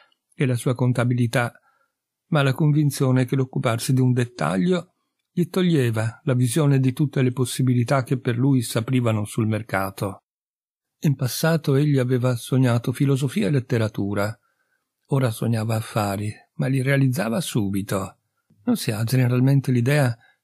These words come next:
come un buon sognatore possa divenire un grande uomo d'affari. Il rischio resta nel sogno e il sodo viene nella realtà. Così, sognando il rischio, lo si vede e prevede meglio e lo si evita.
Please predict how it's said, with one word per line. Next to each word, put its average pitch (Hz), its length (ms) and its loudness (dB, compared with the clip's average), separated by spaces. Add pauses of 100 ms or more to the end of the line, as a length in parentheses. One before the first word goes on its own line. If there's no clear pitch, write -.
(200)
come 151 280 2
un 139 220 2
buon 147 260 2
sognatore 135 560 0
possa 123 280 -2
divenire 131 720 0
un 139 160 2
grande 123 400 0
uomo 113 280 2
d'affari. 95 640 -6 (560)
Il 123 160 0
rischio 180 680 -2
resta 120 340 0
nel 110 160 2
sogno 104 640 -4
e 151 120 0
il 143 120 2
sodo 104 720 -2
viene 131 400 2
nella 143 260 2
realtà. 156 580 -4 (840)
Così, 131 380 2
sognando 123 480 2
il 120 60 0
rischio, 180 640 -2
lo 156 140 -4
si 147 160 -4
vede 180 360 0
e 151 60 0
prevede 156 560 0
meglio 110 640 0
e - 100 0
lo 151 120 0
si 110 140 -4
evita. 104 560 -2